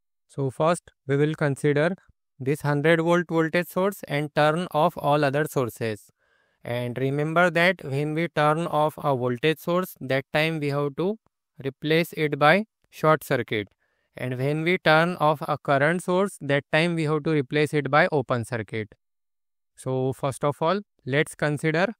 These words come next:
hundred volt voltage source. So step number one is to consider, consider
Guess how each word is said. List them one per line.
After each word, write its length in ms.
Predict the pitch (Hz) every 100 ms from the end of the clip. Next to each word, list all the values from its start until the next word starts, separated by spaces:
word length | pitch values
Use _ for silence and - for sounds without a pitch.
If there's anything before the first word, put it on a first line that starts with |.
| _
hundred 360 | 139 135 156 156
volt 260 | 151 180
voltage 440 | 160 147 131 127 -
source. 380 | 123 110 - _ _ _ _ _ _
So 200 | _ 147
step 320 | - - 151 160
number 320 | 160 156 160
one 260 | 147 190 220 _
is 220 | 139 135
to 120 | - 151
consider, 640 | 143 143 - 165 156 202 - _ _ _ _ _ _ _ _ _ _ _ _ _ _ _ _
consider 680 | - 135 135 165 151 147 185